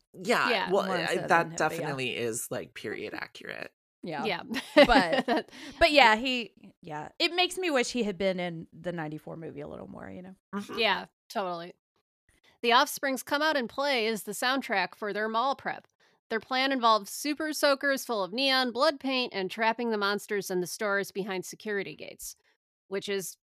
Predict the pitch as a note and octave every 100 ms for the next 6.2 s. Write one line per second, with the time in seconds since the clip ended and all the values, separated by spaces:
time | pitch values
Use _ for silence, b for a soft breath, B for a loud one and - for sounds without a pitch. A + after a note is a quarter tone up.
0 | _ F#3+ G3+ A3+ D4 F4+ D3 - - G#3+
1 | - C#4+ - F#4 F4 A#3+ A3 G3 A3+ B3+
2 | C#4+ C4+ C4 C#4 C4+ A#3+ C4 A3+ - A3
3 | A#3+ A#3 A3+ G#3 G#3 G#3 B3+ C4+ C#4+ -
4 | - A3+ G#3 A3 G3+ A3 A#3+ B3 A3+ -
5 | - - G3+ F#3 - F#3+ E3+ F#3+ D#3+ -
6 | -